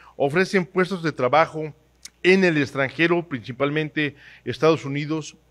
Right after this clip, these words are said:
y Canadá, y provocan que las trabajadoras y trabajadores, en medio de un clima de desesperación por la pérdida de empleo o en busca de oportunidades mejores, atiendan estas ofertas invirtiendo dinero, tiempo y expectativas para finalmente ser timados.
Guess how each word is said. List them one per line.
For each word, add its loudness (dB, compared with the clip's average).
y -6
Canadá, 2
y -2
provocan 2
que -4
las 0
trabajadoras 0
y -4
trabajadores, 4
en -4
medio 0
de -2
un -4
clima -2
de 2
desesperación -6
por 0
la 2
pérdida 2
de 2
empleo -2
o 2
en -4
busca -6
de 2
oportunidades -4
mejores, -6
atiendan 2
estas -6
ofertas -6
invirtiendo -8
dinero, -4
tiempo -10
y 2
expectativas 0
para 4
finalmente -2
ser -2
timados. -8